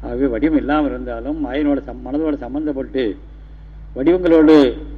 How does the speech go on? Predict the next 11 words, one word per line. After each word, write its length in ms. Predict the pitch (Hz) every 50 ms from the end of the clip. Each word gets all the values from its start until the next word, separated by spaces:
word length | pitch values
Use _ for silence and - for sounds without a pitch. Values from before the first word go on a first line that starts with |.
| - - - - - - - - -
அந்த 240 | 139 143 147 147
சமானாகாரம் 560 | - - 131 135 156 175 175 165 160 156 143 127
அடைந்தாலும் 460 | 113 131 156 165 165 151 135 123 110
கூட 280 | 107 101 107 113 113 117 - - - - - - -
நமக்கு 320 | - 117 143 180 - 170
எந்த 140 | 147 139 156
விதமான 320 | 175 165 143 131 127 117 113
ஆகாரம் 340 | 117 123 127 123 120 117
கிடையாது, 260 | 110 101 95 101 101 104
வடிவம் 200 | 113 135 139 147
கிடையாது. 480 | 101 92 95 95 95 90 87 90 90